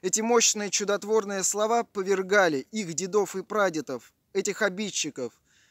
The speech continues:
Стоило их только сказать себе, про себя прописать. Во время обряда участники читают молитвы, их они обращают к своим предкам,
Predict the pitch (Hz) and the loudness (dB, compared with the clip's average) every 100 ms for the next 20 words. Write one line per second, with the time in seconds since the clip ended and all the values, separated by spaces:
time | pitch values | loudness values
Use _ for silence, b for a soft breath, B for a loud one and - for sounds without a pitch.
0 | _ _ _ _ _ _ _ - - 202 | _ _ _ _ _ _ _ -6 0 6
1 | 254 220 208 185 - - 240 226 220 190 | 8 10 8 2 0 2 4 4 2 0
2 | - - 185 165 226 220 - _ _ _ | -2 0 2 4 2 0 -4 _ _ _
3 | _ _ - - - 208 170 226 240 208 | _ _ -14 0 0 2 -2 4 2 2
4 | - - 208 - 185 180 233 226 - 190 | -8 2 2 2 0 2 2 2 -2 -4
5 | 208 - - 139 110 - _ b b b | -2 -2 0 0 -2 -12 _ b b b
6 | b b b b b b b _ _ - | b b b b b b b _ _ -4
7 | 185 254 226 175 214 247 233 208 190 196 | 6 10 10 10 2 0 2 2 2 2
8 | 190 254 247 196 180 196 240 240 - 208 | 4 4 4 2 0 2 4 4 2 -4
9 | 196 - 208 220 202 190 202 202 247 247 | -2 -2 2 2 2 2 0 2 0 -4
10 | 180 143 113 - _ 226 240 - - - | -2 -4 -4 -12 _ -4 -2 -4 -10 -14
11 | _ _ _ - 196 226 - 185 208 202 | _ _ _ 0 2 2 2 2 4 2
12 | - 226 180 156 - - 214 214 247 240 | 2 4 2 2 -2 0 4 4 4 -2
13 | - 208 175 - - 110 | -4 0 0 -2 -10 -12